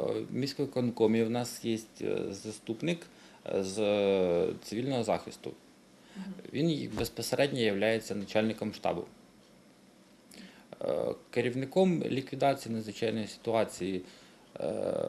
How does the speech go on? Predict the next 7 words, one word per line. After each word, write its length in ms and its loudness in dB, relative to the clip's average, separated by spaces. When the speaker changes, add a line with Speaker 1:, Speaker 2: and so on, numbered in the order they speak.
Speaker 1:
якому 380 0
підпорядковується 800 0
начальник 420 -2
штабу, 420 2
являється 680 2
голова 640 4
міськвиконкому. 680 -10